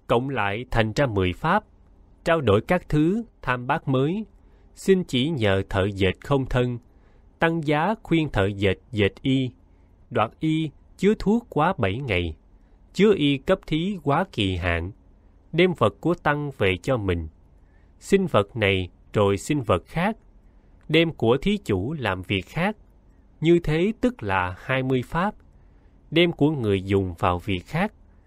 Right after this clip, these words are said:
sử dụng của tín thí sai ý thí chủ, lấy tiền làm phòng để sắm y, chứa nhiều bát và đồ gốm đẹp,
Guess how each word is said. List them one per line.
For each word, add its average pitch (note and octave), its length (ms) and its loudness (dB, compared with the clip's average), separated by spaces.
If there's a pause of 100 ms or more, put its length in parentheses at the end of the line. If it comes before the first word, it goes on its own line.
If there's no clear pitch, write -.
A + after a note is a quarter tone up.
(260)
sử - 200 2 (100)
dụng G#2+ 220 0
của C#3 160 0
tín E3+ 300 -2
thí F3 360 -4
sai - 300 -6
ý C#3+ 300 -6
thí F3+ 180 -4
chủ, G2 400 -4 (760)
lấy F#3+ 280 2
tiền G#2 260 0
làm F#2+ 260 -2
phòng G2 380 0
để G#2 100 0
sắm D3+ 280 -4
y, B2 320 -4 (720)
chứa F3+ 160 4
nhiều A#2 360 2
bát E3+ 380 -2
và F#2 280 2
đồ G2 220 0
gốm A#2 360 -2
đẹp, F#2 200 -2